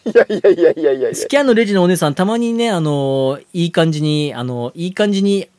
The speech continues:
Speaker 2: あ、いい感じだなっていう女性いますよね。
Speaker 1: 店舗によるわ。
Speaker 2: <laughs> え、二番お願いします。
Speaker 1: 二番、懐かしのアニメ。
Speaker 2: あー、これ譲らないんですね。
Speaker 1: これはね、ちょっと喋りたいというか、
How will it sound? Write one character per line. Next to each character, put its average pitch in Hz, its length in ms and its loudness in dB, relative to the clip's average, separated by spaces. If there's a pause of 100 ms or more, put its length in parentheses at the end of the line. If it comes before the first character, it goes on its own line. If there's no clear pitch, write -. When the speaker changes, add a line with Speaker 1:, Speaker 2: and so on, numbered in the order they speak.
(160)
Speaker 2:
あ、 175 180 0 (100)
い 147 180 -2
い 196 40 -8
感 254 220 0
じ 262 80 -2
だ 269 80 6
な 269 100 2
っ 262 80 -10
て 180 120 -2
い 113 420 -6
う 117 40 -10
女 123 120 -8
性 120 100 -4
い 151 60 0
ま 208 100 -4
す 240 40 -12
よ 220 60 -14
ね。 190 80 4
Speaker 1:
店 170 60 4
舗 - 0 -
に 147 100 -4
よ 135 140 4
る 202 160 4
わ。 120 160 0 (1120)
Speaker 2:
<laughs> - 1600 -6
え、 190 100 4
二 180 120 2
番 185 140 4
お 160 60 0
願 143 120 -2
い 127 40 -2
し 123 80 -6
ま 127 100 -2
す。 - 380 -12
Speaker 1:
二 202 120 -4
番、 202 160 2
懐 175 280 -4
か 214 120 0
し 220 120 -8
の 208 120 -2
ア 202 60 0
ニ 196 120 -6
メ。 131 160 -8 (480)
Speaker 2:
あ 175 460 0
ー、 - 20 -8
こ 302 140 -6
れ 311 100 -2
譲 175 180 -2
ら 175 100 4
な 147 80 0
い - 20 -4
ん 120 40 -6
で 113 40 -12
す - 100 -14
ね。 117 180 -10 (220)
Speaker 1:
こ 233 100 0
れ 247 80 4
は 240 80 2
ね、 196 120 -6
ち - 60 -10
ょ - 20 -6
っ - 20 -6
と 151 80 -14
喋 202 240 0
り 220 100 -6
た 240 140 2
い 233 80 0
と 175 80 -4
い 151 80 -2
う 131 140 0
か、 117 240 0